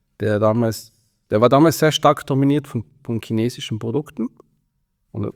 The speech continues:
Produkten, die generell aus dem Osten gekommen sind. Und von Earl hat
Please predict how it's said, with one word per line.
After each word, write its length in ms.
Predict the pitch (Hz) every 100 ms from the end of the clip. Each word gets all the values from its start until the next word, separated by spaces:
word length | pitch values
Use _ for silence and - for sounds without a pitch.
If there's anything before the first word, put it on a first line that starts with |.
| _ -
Produkten, 440 | - 120 - 110
die 100 | 98
generell 360 | 104 120 156 160
aus 100 | -
dem 160 | 131
Osten 320 | - - - 135
gekommen 440 | 131 - 147 175
sind. 240 | 190 220 _ _ _ _ _ _ _ _
Und 520 | 117 127 123 123 120 - - _ _ _ _ _ _ _ _ _ _ _ _ _ _ _ _ _ _ -
von 300 | - 127 123
Earl 340 | 110 143 208
hat 360 | 180 180 -